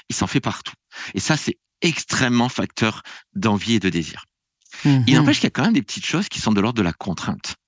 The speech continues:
Speaker 2: Comme
Speaker 1: Et
Speaker 2: quoi ?
Speaker 1: arro-, ben, arroser tout l'été, euh, au mois d'août, se lever tôt parce que c'est le bon moment. Il y a rarement quelqu'un qui dit, « Moi, ça me ferait vraiment plaisir de le faire. » Et donc, on délègue à quelqu'un cette tâche-là. Et si cette personne ne le fait pas, le jardin, il meurt.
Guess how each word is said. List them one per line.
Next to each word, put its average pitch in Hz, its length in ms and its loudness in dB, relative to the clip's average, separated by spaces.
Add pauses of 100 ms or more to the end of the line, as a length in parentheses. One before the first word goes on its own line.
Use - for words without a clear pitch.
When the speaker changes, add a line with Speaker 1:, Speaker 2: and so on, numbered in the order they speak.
(720)
Speaker 2:
Comme 170 120 4
Speaker 1:
Et 143 60 6
Speaker 2:
quoi ? 127 280 0
Speaker 1:
arro-, 135 200 0 (300)
ben, 101 160 0
arroser 123 400 2
tout - 160 -4
l'été, 110 460 2 (380)
euh, 95 560 2
au 107 100 4
mois 110 160 4
d'août, 113 480 -4
se - 180 -4
lever 113 300 4
tôt 127 180 -2
parce 104 200 -2
que 104 100 -2
c'est 98 220 -2
le 98 80 4
bon 101 120 2
moment. 104 280 4 (200)
Il 123 60 -2
y 135 60 2
a - 40 -4 (100)
rarement 156 340 2
quelqu'un 156 300 0
qui - 120 -8
dit, « 143 160 -2
Moi, 170 80 2
ça 165 100 0
me 131 60 -2
ferait 107 140 -2
vraiment 131 300 -2
plaisir 135 380 0
de 120 80 -4
le 107 80 0
faire. » 87 280 -8 (720)
Et 110 60 2
donc, - 160 0
on - 160 -4
délègue 117 380 2
à 98 40 2
quelqu'un 120 420 -4 (640)
cette - 240 -4
tâche-là. 90 400 -4 (280)
Et - 80 4
si - 140 2
cette 185 180 2
personne 143 280 0
ne 123 40 4
le 110 60 2
fait 104 140 0
pas, 175 220 -2 (220)
le 110 80 2
jardin, 104 240 0
il 127 120 2
meurt. 87 280 -4